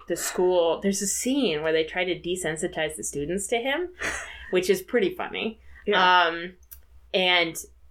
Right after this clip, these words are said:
Speaker 1: it doesn't work. They all, like, run out. And, um, do you know what's crazy, though, is I once, when I was at Heidelberg,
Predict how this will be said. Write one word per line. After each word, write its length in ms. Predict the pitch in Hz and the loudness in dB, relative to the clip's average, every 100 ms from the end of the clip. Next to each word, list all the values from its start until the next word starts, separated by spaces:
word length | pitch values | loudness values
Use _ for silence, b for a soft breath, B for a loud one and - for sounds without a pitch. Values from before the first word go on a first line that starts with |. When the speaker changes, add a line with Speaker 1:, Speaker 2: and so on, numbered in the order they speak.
| - | -6
Speaker 1:
it 160 | 180 175 | -2 4
doesn't 240 | 190 165 | 4 4
work. 180 | 151 143 | 0 -2
They 80 | 160 | 0
all, 120 | 147 | 2
like, 180 | 117 - | 2 0
run 200 | - 135 | -2 -2
out. 280 | 113 92 - - | -2 -4 -6 -4
And, 440 | 156 139 127 151 - | -2 0 -2 -4 -2
um, 540 | 156 156 139 147 131 - - - | 2 4 2 0 -10 -14 -20 -16
do 140 | 190 226 | 0 4
you 80 | 240 | 6
know 60 | |
what's 180 | 247 226 | 4 0
crazy, 540 | - - 220 233 185 - | -6 2 4 4 -2 -4
though, 340 | - - - | -4 -4 -8
is 180 | - 165 - | -6 -6 -4
I 320 | 190 220 208 | 0 4 4
once, 440 | 165 131 - - - | 2 -2 -4 -10 -6
when 160 | 175 | -2
I 100 | 156 | -2
was 280 | 180 185 - - | -2 -4 -6 -6
at 120 | 170 | -6
Heidelberg, 580 | 180 185 180 - - | -2 -4 -2 -4 -4